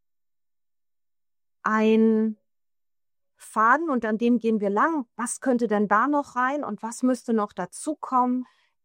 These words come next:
damit das so eine perfekte Mischung ist, dass man wirklich sagt, „Wow, jetzt gehe ich satt aus diesem Beitrag raus.“ Und jetzt ist auch für, äh, die Anfängerin was drin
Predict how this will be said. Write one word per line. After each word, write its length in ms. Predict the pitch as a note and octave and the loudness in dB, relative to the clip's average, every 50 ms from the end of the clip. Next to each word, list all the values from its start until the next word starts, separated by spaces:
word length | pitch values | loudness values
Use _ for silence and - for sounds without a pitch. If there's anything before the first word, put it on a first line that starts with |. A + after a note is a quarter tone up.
| _ - | _ -2
damit 400 | A3 G#3+ A3 A3+ B3 A#3+ - - | 2 4 6 4 4 4 2 2
das 340 | G#3+ G3+ G#3+ - - - _ - | 2 2 2 0 -8 -16 _ -14
so 220 | - F3+ A3 A#3 | -6 -2 2 2
eine 160 | A#3+ A#3 G#3 G3+ | 4 4 2 0
perfekte 640 | - - A3+ A3 - - C4+ C4+ _ - C4 A#3+ | -2 -6 -10 -8 -8 -8 -10 -10 _ 0 2 4
Mischung 440 | A#3 B3 C4 B3+ - B3 A#3 A3+ - - | 4 4 4 2 2 0 0 0 0 -2
ist, 440 | - G#3 G#3+ G#3 G#3 - - - - _ _ - | -2 0 2 2 0 -2 -6 -12 -12 _ _ -6
dass 160 | G#3 G#3+ - A3 | -6 -4 0 0
man 160 | G#3 G#3 F#3+ | 0 2 2
wirklich 300 | A3 A3 - G#3 F#3+ - | 0 -2 -2 -4 -8 -8
sagt, 200 | - F3+ - - | -8 -12 -12 -6
„Wow, 220 | F3 F#3+ F#3 F#3 E3+ | -2 0 0 2 2
jetzt 220 | F#3 G3+ - - | 0 -2 -4 -2
gehe 100 | - G#3+ | 0 0
ich 120 | G3+ D#3+ - | 0 0 -2
satt 360 | E3 - A3 G#3 - - - | -4 0 0 0 0 -2 -10
aus 180 | F3 E3+ - - | -10 -10 -8 -6
diesem 260 | F#3 F3+ F3 F3 D#3 | -6 -2 -2 -2 -4
Beitrag 520 | - C2+ B1+ - - - C#2 - - - - | -4 -8 -8 -10 -12 -12 -12 -12 -12 -12 -12
raus.“ 340 | - A1 - - - - - _ _ _ _ _ _ _ _ | -12 -12 -12 -14 -18 -20 -20 _ _ _ _ _ _ _ _
Und 160 | - G3+ G#3 | 0 0 2
jetzt 220 | - A#3 A3+ - - - | 2 0 0 -2 -4 -4
ist 240 | - - - - - | -4 -4 -4 -2 0
auch 260 | G#3 G#3 A3 G#3+ _ _ _ _ _ _ _ _ | 2 2 2 0 _ _ _ _ _ _ _ _
für, 480 | - - - A#3 A3 G#3+ G#3 G3+ G3 G3 - - - _ _ | -12 -4 0 2 4 4 4 4 2 -2 -6 -16 -20 _ _
äh, 220 | - - F#3+ G#3 G3 | -12 -8 -6 -6 -6
die 180 | - F3 - | -6 -2 2
Anfängerin 800 | - C4+ D#4 E4 - D4+ C#4+ C#4 C4+ C4+ B3+ A#3+ B3+ B3+ C4 A#3 | 2 2 2 2 -2 -4 -2 0 0 0 0 0 0 -2 0 0
was 260 | A#3+ A#3+ A#3+ - - | 0 -2 -2 -4 -10
drin 720 | _ - A#3 A#3+ A#3 A#3 A#3 A#3 A#3 A#3 A#3 A#3 A#3 - | _ -8 -6 -4 -2 0 0 2 2 2 2 0 0 -4